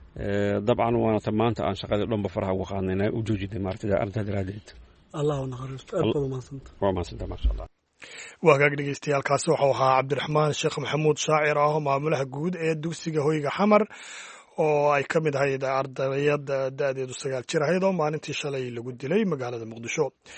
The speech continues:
Speaker 3: Dhinaca kalena, saraakiisha amniga ee dowladda Soomaaliya ayaa V O A u sheegay in laba qof loo soo qabtay dhacdadaasi ayna ku xidhan yihiin saldhigga degmada Hodan,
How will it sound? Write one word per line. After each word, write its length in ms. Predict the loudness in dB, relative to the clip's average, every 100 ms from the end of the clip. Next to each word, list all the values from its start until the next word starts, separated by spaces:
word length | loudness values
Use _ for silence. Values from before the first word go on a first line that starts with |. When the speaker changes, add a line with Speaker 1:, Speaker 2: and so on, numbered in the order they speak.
| -16 -6
Speaker 3:
Dhinaca 280 | 2 4 6
kalena, 200 | 4 2
saraakiisha 500 | 2 0 0 -2 0
amniga 320 | 0 0 -2 -2
ee 120 | -2
dowladda 360 | -2 -4 -4 -6
Soomaaliya 480 | -4 -2 -2 -2 -2
ayaa 160 | -2
V 100 | -4 2
O 120 | 4
A 120 | 6
u 80 | 4
sheegay 440 | 0 0 2 2 0 -10 -16 -18 -20 _ _ _ _ _ _ _ _
in 200 | 2 2 4
laba 280 | 2 4 4
qof 240 | 2 0 0
loo 240 | 0 0
soo 180 | 0 -2
qabtay 260 | -2 -4 -4
dhacdadaasi 520 | 0 0 0 -2 -2
ayna 300 | 0 2 -2
ku 120 | -4
xidhan 240 | -4 -2 -2
yihiin 320 | 0 0 0
saldhigga 480 | -2 -6 -6 -2 -2
degmada 380 | -2 -2 -2 0
Hodan, 400 | 0 0 2